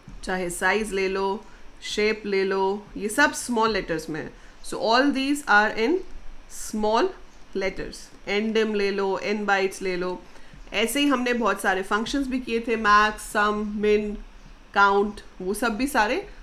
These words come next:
स्मॉल लेटर्स में होते हैं। तो mostly कमांड स्मॉल लेटर्स में होती हैं, but at places you have capital letters, तो वो आपको ध्यान रखना है कि कहाँ पर वो कैपिटल लेटर्स यूज़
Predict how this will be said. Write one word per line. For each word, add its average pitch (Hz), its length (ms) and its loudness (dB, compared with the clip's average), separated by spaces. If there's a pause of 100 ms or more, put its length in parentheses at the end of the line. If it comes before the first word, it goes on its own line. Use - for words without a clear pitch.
(140)
स्मॉल 233 400 0
लेटर्स 175 340 -4
में 175 80 -4
होते 143 180 -10
हैं। - 60 -10
तो 220 60 -6
mostly 349 460 2
कमांड 262 300 2
स्मॉल 226 280 -2
लेटर्स 208 280 -4
में 202 80 -2
होती 170 180 -6
हैं, 269 80 -2
but 269 160 -4
at 226 100 -4 (160)
places 294 480 -2
you 285 120 0
have 214 280 2
capital 180 480 -4
letters, 208 340 -4 (360)
तो 220 80 -2
वो 269 80 2
आपको 285 300 4
ध्यान 220 360 2
रखना 233 240 -4
है 247 60 0
कि 269 140 -4 (100)
कहाँ 208 280 0 (100)
पर 220 180 0
वो 220 180 -4
कैपिटल 196 460 -4
लेटर्स 180 400 -6
यूज़ 180 360 -4